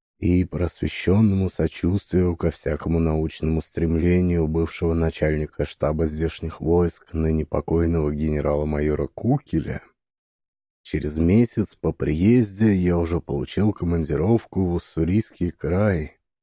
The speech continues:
который составляет лучшую и наиболее интересную часть наших амурских владений. Служебная цель этой командировки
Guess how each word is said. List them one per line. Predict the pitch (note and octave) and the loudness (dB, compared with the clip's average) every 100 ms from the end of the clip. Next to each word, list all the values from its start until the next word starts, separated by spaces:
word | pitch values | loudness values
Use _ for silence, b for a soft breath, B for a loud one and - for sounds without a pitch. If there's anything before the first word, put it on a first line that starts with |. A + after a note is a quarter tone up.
| _ | _
который | - - F2 G2+ G#2 F2+ | -18 -2 2 4 4 2
составляет | - - - D2 D#2+ D#2 D2 - | -2 -14 -4 0 2 2 0 -4
лучшую | D2 E2+ A#2 - - F#2 F2+ D#2+ - | -4 0 0 0 -2 0 0 -2 -4
и | - | -2
наиболее | D#2+ D2+ D#2 F#2+ A2 F#2+ | 0 0 0 2 4 2
интересную | E2+ - D#2+ G2+ G#2+ G2 F#2 | -2 -2 0 2 0 -2 -2
часть | D#2+ E2 F2 - - | -2 0 0 -2 -4
наших | D#2 D#2 E2+ - - | 0 0 -2 -6 -6
амурских | D2+ D2+ D2 - - C2 - | -2 -2 -4 -8 -8 -8 -6
владений. | C#2 C#2+ D2+ C2+ C#2+ - C2+ - _ _ _ _ _ _ _ _ _ _ _ _ _ - | -4 -4 -4 -4 -6 -8 -12 -18 _ _ _ _ _ _ _ _ _ _ _ _ _ -20
Служебная | - D#2 D2+ A#2 E3 D3 G#2+ D#2+ | -6 -4 2 4 4 4 2 2
цель | - F#2 G2+ G2+ | 0 2 4 2
этой | - E2 | 0 -4
командировки | - D#2+ D#2+ D2+ D#2+ D#2+ C#2+ - | -2 0 0 0 0 0 -2 -6